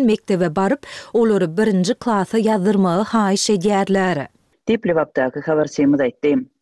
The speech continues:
Speaker 2: Lebabyň mekdepleriniň köpüsinde adat alty ýaşly çagalar üçin ýylda üç, dört klas düzülýär we olaryň hersinde on beş çagadan bolýar. Bu ýyl birinji klasa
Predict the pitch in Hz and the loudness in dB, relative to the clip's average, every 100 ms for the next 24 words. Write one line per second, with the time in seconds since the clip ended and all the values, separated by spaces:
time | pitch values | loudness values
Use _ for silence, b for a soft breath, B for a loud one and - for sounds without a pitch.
0 | 147 165 156 180 269 262 233 - 214 202 | 0 0 0 2 2 0 -4 -4 -2 0
1 | 190 208 208 214 202 156 156 170 - 165 | -2 -4 0 0 2 -2 -2 -2 -2 -2
2 | 147 170 160 - 156 - 147 143 151 151 | -2 -4 -4 -6 -10 -4 -2 0 -2 -2
3 | - 160 151 165 160 - - - 139 143 | -2 0 2 0 0 -4 -10 -4 0 -2
4 | - - 135 127 147 139 127 143 175 165 | -2 -4 -2 -2 -4 -2 0 0 0 0
5 | 127 127 127 127 143 - 139 147 135 B | 2 2 0 -2 -4 -2 0 0 -2 B
6 | B B 165 156 143 139 - 139 123 120 | B B 0 2 0 -2 -4 -2 0 0
7 | 123 127 131 - b b b - 220 254 | 2 2 0 -4 b b b -2 0 2
8 | 190 165 151 185 - 180 165 - | 0 -2 -2 -2 0 0 0 -2